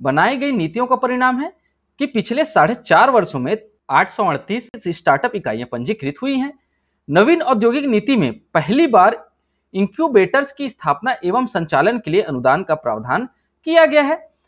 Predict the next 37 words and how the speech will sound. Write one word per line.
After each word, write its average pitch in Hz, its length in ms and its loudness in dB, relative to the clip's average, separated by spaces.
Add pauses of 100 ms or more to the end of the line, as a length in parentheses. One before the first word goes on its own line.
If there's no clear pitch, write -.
(180)
राज्य 269 260 2
सरकार 349 380 2
द्वारा 320 180 8
लागू 240 360 2
नीतियों 233 480 -2 (220)
एवं 262 200 4
उनके 202 340 -8
उचित 180 400 -8
क्रियान्वयन 214 440 0
से 117 240 -12 (480)
राज्य 262 300 2
की 302 180 -6
स्टार्टअप 170 420 0
इकाइयां 175 420 -2
देश 208 240 0
में 185 100 -2
अपनी 170 140 -6
पहचान 190 380 -4
बनाने 123 260 -2
में 123 100 -8
कामयाब 131 480 -2 (360)
हुई 339 180 4
हैं। 320 300 -2 (1200)
जून 214 300 2
दो 349 100 4
हज़ार 311 280 4
बाईस 123 280 0
में 101 120 -14 (340)
बेंगलुरु 143 480 -2
में 294 120 -4
आयोजित 123 520 -2 (100)
All 254 220 2
India 170 380 -2 (420)
Council 185 440 0
for 294 100 4
Robotics 240 480 0 (120)
and 247 160 -2